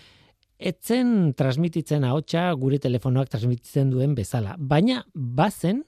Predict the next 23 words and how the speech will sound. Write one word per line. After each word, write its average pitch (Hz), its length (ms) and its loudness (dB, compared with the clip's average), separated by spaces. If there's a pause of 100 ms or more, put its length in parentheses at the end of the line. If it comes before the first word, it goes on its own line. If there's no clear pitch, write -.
(220)
zirkuito 175 520 -2
elektriko 165 540 -2
bat, 156 260 -2 (600)
batek 117 520 -4 (120)
transmititzen 147 640 -2
zuen 120 380 -4 (240)
soinu 98 360 -4
bat. 82 280 -16 (720)
Horrek 202 320 2
teknologiaren 170 800 0
ateak 113 480 0
ireki 104 220 -4
zituen, 107 480 -2 (720)
telegrafo 131 680 2
berritxoaren 120 840 0
bidean 147 580 2 (180)
lehen 127 480 2
urrats 101 340 0
bat, 113 220 0
nolabait 110 400 -2
esateko, 104 380 -6
ez? 131 100 -4
Telefonaren 135 1000 -2